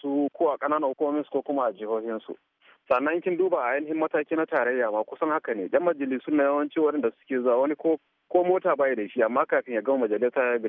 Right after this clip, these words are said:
cewa ya samu motoci ashirin, talatin. To irin waɗannan abubuwan mutum ya kula da su zai ga cewa ainihin siyasa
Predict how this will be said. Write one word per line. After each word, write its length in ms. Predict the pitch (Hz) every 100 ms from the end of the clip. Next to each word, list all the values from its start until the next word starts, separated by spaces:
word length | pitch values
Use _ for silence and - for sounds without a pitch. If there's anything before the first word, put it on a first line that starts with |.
| -
cewa 200 | 131 117
ya 60 | 123
samu 180 | 135 110 110
motoci 400 | 117 123 - 139
ashirin, 380 | 110 - 110 117
talatin. 420 | 127 95 - 98 - _ _ _ -
To 60 | 156
irin 160 | 208
waɗannan 300 | 190 175 170
abubuwan 300 | 160 160 165 160
mutum 240 | 151 160
ya 40 | 143
kula 200 | 143 139
da 80 | 135
su 120 | 131
zai 100 | 143
ga 100 | 135 123
cewa 400 | - 127 120 113
ainihin 360 | 135 143 147 147 -
siyasa 480 | 135 156 - 151